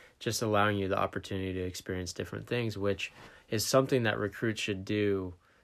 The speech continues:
and explore and find out about before they get on campus, because the last thing you wanna do is get on campus and realize, "Well,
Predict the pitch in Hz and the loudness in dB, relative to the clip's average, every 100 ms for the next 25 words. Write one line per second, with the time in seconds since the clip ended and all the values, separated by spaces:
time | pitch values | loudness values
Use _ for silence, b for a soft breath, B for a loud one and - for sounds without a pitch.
0 | b 101 98 - - - 107 104 101 95 | b -4 -4 -4 -6 -2 2 4 4 2
1 | 90 107 101 98 101 98 95 - - 104 | 0 0 2 2 2 2 2 0 -4 -10
2 | - 143 139 120 107 101 95 - 98 90 | 0 4 6 6 4 2 -2 -4 -6 -4
3 | 101 - 92 - 95 87 B B B B | -8 -8 -6 -2 -2 -2 B B B B
4 | - 101 110 113 117 107 101 95 92 90 | -2 4 6 4 0 -2 0 -2 -2 0
5 | 120 107 95 95 - 90 90 95 101 98 | 2 4 2 -2 -6 -6 -6 -2 -2 0
6 | 95 92 - 104 101 98 - 90 90 90 | -2 -4 -2 -2 -2 -4 -4 -4 -2 -2
7 | 90 87 90 90 85 | 0 -2 0 0 0